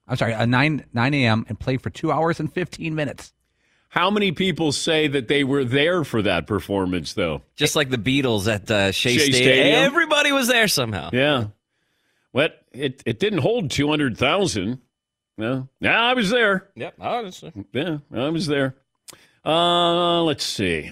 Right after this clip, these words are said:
Speaker 2: Uh, we say good morning to those watching on Peacock. That's our streaming partner. Download the app. Our radio affiliates as well. Poll question for hour two. Seton, we'll get some phone calls here. Chris Sims, Pro Football Talk Live, will join us.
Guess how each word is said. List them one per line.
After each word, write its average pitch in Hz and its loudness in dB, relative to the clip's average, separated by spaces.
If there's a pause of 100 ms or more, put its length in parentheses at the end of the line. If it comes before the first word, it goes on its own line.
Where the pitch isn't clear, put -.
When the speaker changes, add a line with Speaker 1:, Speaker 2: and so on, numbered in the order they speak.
Speaker 2:
Uh, 107 -2
we 110 -4
say 180 -2
good 165 -2
morning 202 0
to 143 -2
those 120 0
watching 101 -2
on 90 -2
Peacock. 101 -2
That's - -8
our 90 -2
streaming 65 -10
partner. 80 -8
Download 73 -10
the 73 -10
app. 113 -4
Our 65 -8
radio 95 -2
affiliates 101 -2
as 95 -6
well. 120 0
Poll 147 -2
question 156 -2
for 165 -4
hour 160 0
two. 190 -2
Seton, 170 -2
we'll 131 0
get 131 -2
some 113 -2
phone 165 0
calls 160 0
here. 156 0 (400)
Chris 240 -2
Sims, 160 0
Pro 131 -2
Football 123 -2
Talk 113 -2
Live, 110 0
will 80 -4
join 80 -4
us. 95 0